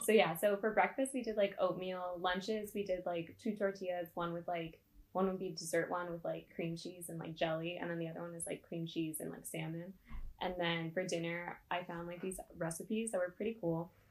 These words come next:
Um, but we had this, like, little mini stove, and so we made, like, couscous,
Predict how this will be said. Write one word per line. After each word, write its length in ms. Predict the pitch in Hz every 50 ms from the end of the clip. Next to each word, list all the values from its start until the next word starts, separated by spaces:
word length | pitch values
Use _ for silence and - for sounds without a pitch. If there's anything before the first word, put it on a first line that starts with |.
| - - -
Um, 400 | 175 175 165 160 160 156 160 185 -
but 80 | 190
we 80 | 196 208
had 140 | 196 185 185
this, 160 | 185 185 185
like, 140 | 180 175 170 - -
little 220 | 180 180 180 180
mini 260 | 180 175 170 165 165 165
stove, 420 | - - - 160 165 165 170 214 220 - - - _ - - - - - -
and 220 | 190 185 180 175
so 640 | - - 180 175 170 170 165 160 160 - - - - - - _ _
we 120 | - 196 185
made, 220 | 180 170 170 165
like, 240 | 165 151 - - -
couscous, 640 | - 156 156 - - - 156 165 165 - - -